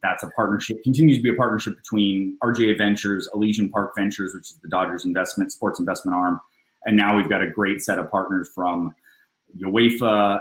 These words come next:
M L S, M L B, and those kind of leagues to everybody, you know, Fox Sports, Dick's Sporting Goods, Adidas, Levy Restaurants, others that kind of play in this, this sports innovation space. So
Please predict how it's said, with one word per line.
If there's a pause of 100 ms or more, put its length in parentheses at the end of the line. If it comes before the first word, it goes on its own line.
M
L
S,
M
L
B,
and
those
kind
of
leagues
to
everybody,
you
know, (120)
Fox
Sports,
Dick's
Sporting
Goods,
Adidas,
Levy
Restaurants,
others
that
kind
of
play
in
this,
this
sports
innovation
space.
So